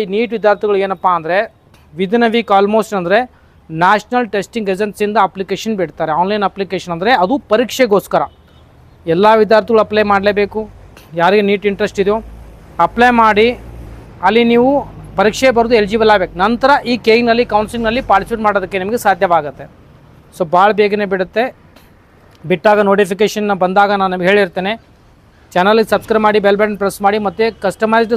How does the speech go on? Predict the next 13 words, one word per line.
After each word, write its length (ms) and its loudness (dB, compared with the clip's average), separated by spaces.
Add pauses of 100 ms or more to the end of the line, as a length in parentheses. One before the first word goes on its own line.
ಸರ್ವಿಸ್‌ಗಾಗಿ 540 -2
ನಾನು 180 -2
ತೋರಿಸಿರೋ 420 -4
ನಂಬರ್ಗೆ 240 -2
WhatsApp 380 0
ಮಾಡ್ಬೋದು. 360 -6 (1080)
ನೀವು 220 0
ಇದು 100 0 (120)
ಏನು 380 -2
ಕೇಗೆ 220 4
ಹಾಕಿದ್ರಲ್ಲ, 360 0
ಇದು 180 0
ಕೇವಲ 320 0